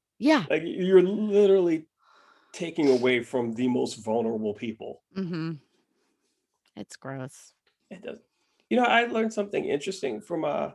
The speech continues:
Speaker 2: my new favorite educational source, uh, the TikToks.
Speaker 1: Uh, do, you have an account, right?
Speaker 2: Yeah, it's, it's, it's Y T P Jason.
Speaker 1: Oh,
Speaker 2: I've
Speaker 1: okay.
Speaker 2: yeah, I've never actually, uh, talked to Tik.
Speaker 1: Okay, okay.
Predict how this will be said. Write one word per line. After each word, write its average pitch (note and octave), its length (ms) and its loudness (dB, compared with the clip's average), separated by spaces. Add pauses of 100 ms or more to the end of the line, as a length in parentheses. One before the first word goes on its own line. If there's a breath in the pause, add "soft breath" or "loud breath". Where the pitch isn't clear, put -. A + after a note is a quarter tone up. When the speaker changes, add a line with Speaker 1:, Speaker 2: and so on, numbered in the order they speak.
(400)
Speaker 2:
my C#3+ 140 2
new C#3+ 160 2
favorite C3 260 2
educational B2+ 460 -4
source, E3+ 420 -8
uh, A#2+ 240 -2 (240)
the B2 220 -8
TikToks. D3+ 600 -4 (420)
Speaker 1:
Uh, F#3+ 200 4 (360)
do, C4+ 120 -2 (120)
you B3 180 2
have D4 140 4
an A#3+ 80 2
account, B3+ 420 2
right? G3+ 400 2 (240)
Speaker 2:
Yeah, C#4 240 4
it's, E3+ 120 -2
it's, F#3+ 180 0
it's G3 140 2
Y F3 200 4
T G3+ 160 0
P G#3 160 -2
Jason. E3+ 460 -4 (260)
Speaker 1:
Oh, B3 80 6
Speaker 2:
I've D4 200 8
Speaker 1:
okay. B3 340 0 (240)
Speaker 2:
yeah, D3+ 280 0
I've C3 120 -6
never D3 340 2
actually, C#3+ 480 0
uh, B2 260 2 (400)
talked B2+ 280 2
to A2+ 80 -6
Tik. C3 400 -6 (260)
Speaker 1:
Okay, F3 420 0 (120)
okay. E3 420 -4